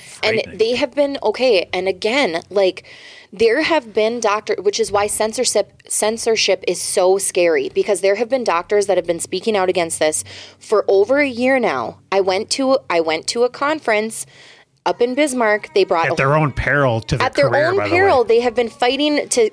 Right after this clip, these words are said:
Speaker 1: keep their medical license because they're speaking the truth.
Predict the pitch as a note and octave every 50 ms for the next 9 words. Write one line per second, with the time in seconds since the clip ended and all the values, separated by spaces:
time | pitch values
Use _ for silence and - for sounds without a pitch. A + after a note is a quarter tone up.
0 | - - - - - E4 F4+ - - - E4 D#4+ D#4 D4+ D4+ D#4+ E4 - D4+ C#4
1 | C4 B3+ B3+ - B3+ B3+ A#3 - - A#3 - - B3+ A#3 A3 A#3+ A#3+ A#3 A3 -
2 | - - C4 C4+ - C#4 C4 A#3+ A3 F#3+ - - - - C4 C4 A3 F3 D#3+ -
3 | -